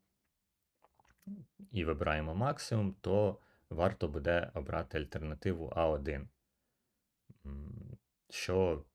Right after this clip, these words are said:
збігається з логікою, к-, коли ми не хочемо, м, мати результат найгірший, якщо дійсно стан,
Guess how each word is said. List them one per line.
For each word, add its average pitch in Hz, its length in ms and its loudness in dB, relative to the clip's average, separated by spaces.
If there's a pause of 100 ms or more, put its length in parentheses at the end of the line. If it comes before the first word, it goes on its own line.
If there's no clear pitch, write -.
збігається 76 840 0
з 73 380 -4
логікою, 82 680 0
к-, - 140 -20 (260)
коли 76 580 -6
ми 85 360 -2
не 76 220 -4
хочемо, 76 680 -4 (840)
м, - 440 -12 (680)
мати 80 360 0
результат 80 680 2
найгірший, 85 1000 -2
якщо 78 340 -4
дійсно 82 560 -2
стан, 82 580 -2